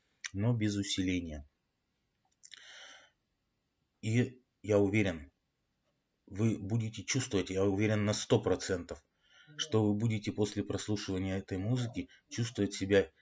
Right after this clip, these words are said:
сильным, уверенным, жизнерадостным, счастливым и так далее. Просто прослушайте, это очень красивая музыка сама по себе, да плюс ко всему ещё, э, психокоррекционная установка в него включена, в каждый файл по одной.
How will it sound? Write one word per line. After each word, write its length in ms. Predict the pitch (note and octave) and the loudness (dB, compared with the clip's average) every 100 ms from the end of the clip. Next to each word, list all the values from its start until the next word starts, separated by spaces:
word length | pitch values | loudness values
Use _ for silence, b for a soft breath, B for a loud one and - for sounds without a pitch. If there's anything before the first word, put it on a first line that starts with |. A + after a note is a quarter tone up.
| _ | _
сильным, 640 | - - C3 C3+ B2 A#2 A#2+ | -8 -2 2 4 4 2 0
уверенным, 720 | G#2 F#2+ A2 A#2 A2 G#2 G#2 | -4 0 4 4 2 -2 -4
жизнерадостным, 1400 | F#2 G2+ G#2+ G#2 - - _ A2 A#2 A#2 A2 - G#2 G2 - _ | -4 -2 0 -2 -4 -14 _ 4 4 4 0 -2 -2 -4 -10 _
счастливым 760 | - - A2+ - G#2+ A2+ A#2 G#2+ G2 | -4 -2 0 -2 0 2 2 2 -2
и 120 | - G#2 | -8 -2
так 240 | A2 F#2 | 0 0
далее. 400 | F2+ F2+ E2 D#2 b b _ | 0 -2 -4 -12 b b _
Просто 340 | B2 C#3+ - | 4 4 4
прослушайте, 640 | - - - A#2+ A#2+ G2+ - | -2 -4 -4 -2 -2 -2 -4
это 160 | - | -4
очень 480 | G#2 - A#2+ A2 F#2+ | -4 0 0 0 -4
красивая 520 | - F#2 - G2+ F#2 | -6 -6 -2 0 0
музыка 400 | F#2 D3+ D#3+ D#3 | 0 0 0 2
сама 320 | C#3 C#3 C3 B2+ | 2 4 2 2
по 80 | B2 | 0
себе, 400 | - A2 A2 G#2 B B | -2 -2 -2 -2 B B
да 140 | - G2 | -4 -4
плюс 240 | A2+ A2 | -2 -4
ко 100 | - | -4
всему 320 | F#2 - G#2 | -4 -2 0
ещё, 460 | G2+ F#2 - G#2 - B B B B | 0 -2 -2 -2 -2 B B B B
э, 260 | F#2+ F#2+ F2+ | -4 -2 -4
психокоррекционная 1200 | - A2 - - G2+ - - C#3 D#3 D3 C#3 C3+ - | -4 -6 -8 -6 -6 -6 4 4 6 2 0 -2 -6
установка 640 | A#2+ - B2 C3 C3 - | -10 -2 2 2 2 2
в 80 | A#2 | 2
него 220 | A#2+ A#2 | 4 2
включена, 580 | A2 - G#2 - A2 G#2+ | 2 -2 -2 -2 0 -2
в 100 | - | -2
каждый 320 | - G2+ F#2+ | 2 2 0
файл 300 | F#2+ G2+ F#2+ | -2 2 0
по 160 | F2+ F#2+ | 2 0
одной. 380 | F#2 G2+ F#2+ | 2 -2 -2